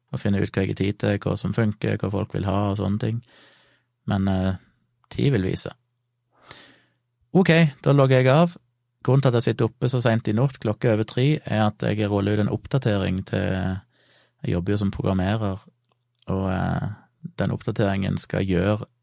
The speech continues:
en jobb klokka tre i natt. Så nå måtte jeg sitte oppe og vente og se om alt gikk i orden før jeg kan legge meg. Så nå er jeg veldig spent på å se hva som har skjedd når jeg nå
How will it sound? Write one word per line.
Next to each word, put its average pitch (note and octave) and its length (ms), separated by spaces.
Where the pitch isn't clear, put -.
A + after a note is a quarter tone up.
en G2 120
jobb A2 320
klokka G2+ 240
tre A2 280
i G#2+ 40
natt. A#2+ 380
Så - 200
nå G2+ 180
måtte G2+ 200
jeg A2 100
sitte G#2 100
oppe G2+ 160
og G2+ 60
vente G2+ 280
og G#2+ 40
se G#2+ 80
om G2+ 120
alt F#2 200
gikk - 240
i G2 60
orden G#2+ 340
før G2 180
jeg G#2 80
kan G2+ 120
legge G2 240
meg. A#2+ 240
Så - 160
nå A#2+ 60
er B2+ 100
jeg - 20
veldig A#2+ 180
spent E3+ 460
på C#3 100
å C3+ 40
se C3+ 120
hva C3+ 120
som B2+ 120
har A#2+ 80
skjedd C3+ 260
når A2 200
jeg G#2+ 220
nå G#2+ 100